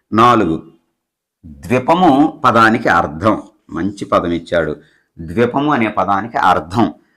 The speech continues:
ద్వీపము, దీవి, చిరుతపులి, ఏనుగు.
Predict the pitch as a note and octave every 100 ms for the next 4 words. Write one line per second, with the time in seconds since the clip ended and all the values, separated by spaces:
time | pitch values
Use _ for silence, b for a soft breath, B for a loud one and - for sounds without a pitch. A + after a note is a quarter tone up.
0 | _ _ - D2+ F2+ G2+ G#2 B2 B2+ E3+
1 | - _ - D#2+ G2+ G#2 A2 D3+ - -
2 | _ _ G2 G2 A2+ - B2 D#3+ - _
3 | - G2+ G2+ F#2 E2 D#2+ D#2